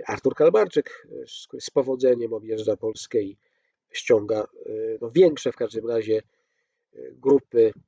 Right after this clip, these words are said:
fanów niż politycy Konfederacji. E, no, mamy po prostu tak, no, m-, możemy coś ewentualnie jednak pozyskać ludzi dla,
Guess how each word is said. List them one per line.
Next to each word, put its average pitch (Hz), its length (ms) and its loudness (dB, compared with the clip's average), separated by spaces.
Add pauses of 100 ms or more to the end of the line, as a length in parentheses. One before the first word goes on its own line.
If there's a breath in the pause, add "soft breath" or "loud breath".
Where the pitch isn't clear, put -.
(280)
fanów 113 560 -2
niż 107 400 -4 (120)
politycy 110 640 -2
Konfederacji. 123 760 -4 (1000)
E, - 80 -10 (2750)
no, 214 100 4
mamy 208 420 4
po - 160 -6
prostu - 400 4
tak, 208 200 -4
no, 185 80 4
m-, - 340 -6 (160)
możemy 208 360 6
coś 175 240 2
ewentualnie 127 580 4
jednak 110 480 0 (480)
pozyskać 147 520 4
ludzi 131 320 0
dla, 110 280 0